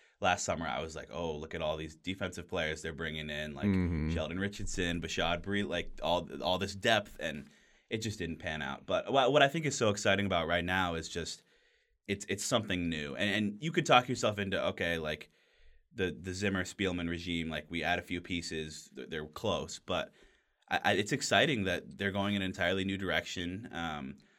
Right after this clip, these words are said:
Speaker 1: I was really impressed by, by Kwesi yesterday in his, his press conference. Um, and, and the, the coaching search as well. I just think it's, it's a fun time to be a Vikings fan and just kind of imagine the possibilities.
Speaker 2: So before we get into that, 'cause I know that that is sort of the meat of,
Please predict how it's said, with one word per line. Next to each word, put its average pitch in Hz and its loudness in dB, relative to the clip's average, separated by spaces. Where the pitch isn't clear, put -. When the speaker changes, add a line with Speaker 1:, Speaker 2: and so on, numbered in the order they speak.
Speaker 1:
I 82 -2
was 82 -6
really 104 2
impressed 92 0
by, 85 2
by 82 -2
Kwesi 85 -2
yesterday 82 0
in 82 -4
his, 85 -6
his 92 -8
press 80 -4
conference. 71 -8
Um, 76 -4
and, 87 -2
and 95 0
the, 95 2
the - -4
coaching 107 0
search 92 0
as 92 -4
well. 98 2
I 80 0
just 82 -8
think 87 -2
it's, - -8
it's - -6
a 92 -4
fun 95 -2
time 85 -2
to 92 -8
be 90 2
a 87 2
Vikings 85 -2
fan 80 -2
and 76 -6
just - -8
kind 78 -4
of 78 -4
imagine 76 -4
the 76 -8
possibilities. 73 -6
Speaker 2:
So - 12
before 143 12
we 143 12
get 117 12
into 101 12
that, 92 12
'cause 98 4
I 110 12
know 113 12
that 101 12
that 113 12
is 98 10
sort 113 10
of 101 8
the 92 8
meat 95 6
of, 90 2